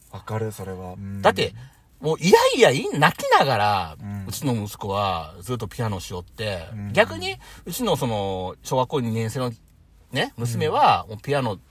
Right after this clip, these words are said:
Speaker 2: ピアノ、
Speaker 1: うんうんうん。
Speaker 2: バレエ、公文、
Speaker 1: うん。
Speaker 2: に、二教科、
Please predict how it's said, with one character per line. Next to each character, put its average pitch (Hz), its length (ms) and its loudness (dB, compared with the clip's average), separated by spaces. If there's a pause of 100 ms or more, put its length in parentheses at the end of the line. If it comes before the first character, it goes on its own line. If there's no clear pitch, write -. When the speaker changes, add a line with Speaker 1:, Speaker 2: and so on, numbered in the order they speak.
(140)
Speaker 2:
ピ 135 140 0
ア 123 80 2
ノ、 90 320 -6 (100)
Speaker 1:
う - 20 -12
ん 127 40 -10
う 120 40 -8
ん - 20 -6
う 113 40 -8
ん。 107 800 -12
Speaker 2:
バ 107 140 0
レ 101 80 -2
エ、 95 280 -4 (480)
公 127 100 -4
文、 104 300 -2 (160)
Speaker 1:
う 110 60 -8
ん。 104 220 -6 (160)
Speaker 2:
に、 110 180 -6 (480)
二 110 220 -10
教 110 220 -2
科、 82 260 -10